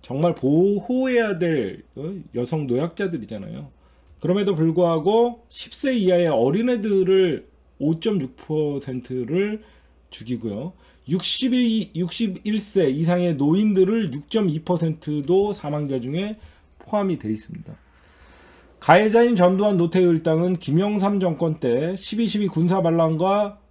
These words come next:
오일팔 재판 때 반란 수괴,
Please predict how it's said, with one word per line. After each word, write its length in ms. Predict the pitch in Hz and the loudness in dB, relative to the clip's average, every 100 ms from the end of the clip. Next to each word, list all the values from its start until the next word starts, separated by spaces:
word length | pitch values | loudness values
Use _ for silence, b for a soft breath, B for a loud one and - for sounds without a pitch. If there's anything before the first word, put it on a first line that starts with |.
| - | -2
오일팔 760 | 139 208 233 - 170 101 85 _ _ _ | 0 2 0 0 0 -2 -6 _ _ _
재판 400 | - 127 135 123 | -8 -6 -4 -4
때 300 | 151 165 165 - b b - | -2 -2 -2 -8 b b -2
반란 400 | 131 160 185 175 | 2 4 2 0
수괴, 480 | - 156 123 156 | -2 0 0 -2